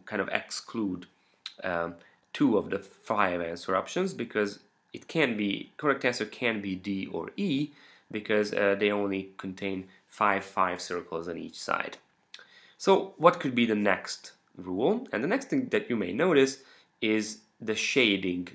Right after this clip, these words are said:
or the, the black or shaded circle on, on the left and, um, and right side. Well, first of all, a circle is on the sides is only shaded in every second, um, in every second,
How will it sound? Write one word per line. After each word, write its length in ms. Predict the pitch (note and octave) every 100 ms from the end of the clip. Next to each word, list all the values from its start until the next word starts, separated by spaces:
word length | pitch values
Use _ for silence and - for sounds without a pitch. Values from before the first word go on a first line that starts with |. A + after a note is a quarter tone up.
| -
or 80 | G2+
the, 100 | G#2+
the 200 | G#2+ G#2
black 360 | B2 A2+ -
or 100 | G2
shaded 400 | - A2+ G2+ F#2
circle 640 | - F#2+ F#2 F2+ F2+ - -
on, 380 | F2 F2 F2 -
on 120 | F2+ F2+
the 80 |
left 360 | F2+ F2 - - -
and, 320 | F2 E2 E2
um, 220 | E2 E2 - - - - -
and 140 | F2+ E2+
right 260 | E2+ -
side. 320 | - - - - - - _ _ -
Well, 120 | G2+
first 280 | - G3+ F3
of 80 |
all, 380 | A#2+ A2+ C3 - - - _ _ _ _ _ _ _ _ _ _ _ _ _ _ _ _ _ _
a 60 | -
circle 640 | - G3 F#3+ F#3+ D#3+ - -
is 260 | A#2 G#2 - _
on 160 | A#2+ G#2+
the 60 | G2+
sides 540 | - E3 D#3 D3+ D3
is 200 | - G#2
only 380 | - C3+ C3+ B2
shaded 500 | A#2+ A#2 A2+ A2+ G#2
in 100 | G2
every 300 | G#2 G2+ G2+
second, 600 | F#2 - F#2 - F2+ F2+ - _ - -
um, 540 | F2 F2 E2+ F2 F2 _ _ _ _ _ _ _ _ -
in 140 | - A2+
every 200 | G#2 F#2+
second, 500 | - F#2 F#2 F2+